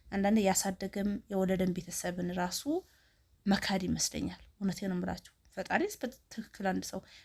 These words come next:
ራስ አ-፣ ራስ ያጥፋለሁ ሲል ፈጣሪ እኔ እንደካደ ነው፣ በምድርም ላይ ቤተሰቦቹም ጭምር ማለት ነው።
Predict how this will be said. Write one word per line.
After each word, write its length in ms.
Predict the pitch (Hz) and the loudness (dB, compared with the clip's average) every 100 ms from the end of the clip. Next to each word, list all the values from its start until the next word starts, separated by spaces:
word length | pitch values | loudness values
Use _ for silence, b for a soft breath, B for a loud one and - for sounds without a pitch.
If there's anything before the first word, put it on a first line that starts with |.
| B | B
ራስ 180 | 185 180 | 2 2
አ-፣ 120 | - - | 0 -2
ራስ 180 | 196 190 | -2 0
ያጥፋለሁ 420 | 214 - 208 208 | -2 -4 -4 -4
ሲል 180 | - 359 | -4 -6
ፈጣሪ 320 | - - 196 | -4 -2 0
እኔ 120 | 185 180 | 2 2
እንደካደ 440 | 180 185 - 160 170 | 2 0 -2 -2 -2
ነው፣ 140 | - - _ _ _ _ _ _ _ _ _ - | -4 -6 _ _ _ _ _ _ _ _ _ -4
በምድርም 460 | 170 190 190 196 | -2 0 2 2
ላይ 120 | 220 226 | 2 0
ቤተሰቦቹም 680 | 175 156 160 180 - 165 | -2 -6 -6 -6 -8 -6
ጭምር 340 | - 170 175 220 | -4 -4 -4 -4
ማለት 280 | 185 175 160 | -6 -8 -10
ነው። 140 | 185 | -14